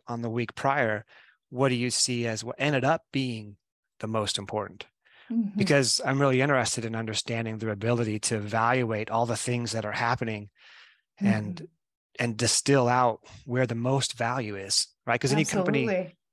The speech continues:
Speaker 1: a company wants to be basically a platform to create value. And
Speaker 2: Yeah.
Speaker 1: so the perception of where is that value and having individuals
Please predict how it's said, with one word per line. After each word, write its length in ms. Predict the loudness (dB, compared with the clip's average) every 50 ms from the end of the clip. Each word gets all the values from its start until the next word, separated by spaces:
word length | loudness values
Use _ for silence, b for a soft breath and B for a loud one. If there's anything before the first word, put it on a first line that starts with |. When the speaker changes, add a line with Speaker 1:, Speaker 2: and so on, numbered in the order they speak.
| _ _
Speaker 1:
a 40 | -4
company 260 | -2 -2 2 4 4
wants 360 | 4 4 4 2 2 0 -2 -6
to 80 | -6 -6
be 180 | -6 -6 -4 -4
basically 280 | -2 -2 -2 -2 -4
a 40 | -6
platform 540 | -4 -2 -2 -2 -2 -4 -6 -8 -8 -8 -8
to 80 | -10
create 320 | -10 -8 -6 -6 -6 -6 -6
value. 440 | -4 -4 -4 -4 -4 -6 -8 -12 -14 _ B B B B B B B B B _ _ -2
And 240 | -2 0 0 2 2
Speaker 2:
Yeah. 80 | 2
Speaker 1:
so 360 | 4 4 4 4 2 -2 -4 -10 _ _ _
the 100 | -4 -4
perception 800 | -2 -2 0 0 2 2 2 2 2 2 2 2 2 0 -2 -4
of 180 | -6 -6 -8 -10
where 400 | -6 -2 0 2 2 4 2 2
is 320 | 2 2 2 2 2 2 2
that 220 | 0 0 0 -2
value 540 | -4 -6 -6 -4 -6 -6 -8 -10 -10 -12 -14 -16 b b b b b b b b b
and 120 | -8 -2 0
having 260 | 2 2 2 0 0
individuals 840 | 0 0 0 0 0 0 0 0 0 -2 -2 -2 -2 -2 -2 -2 -4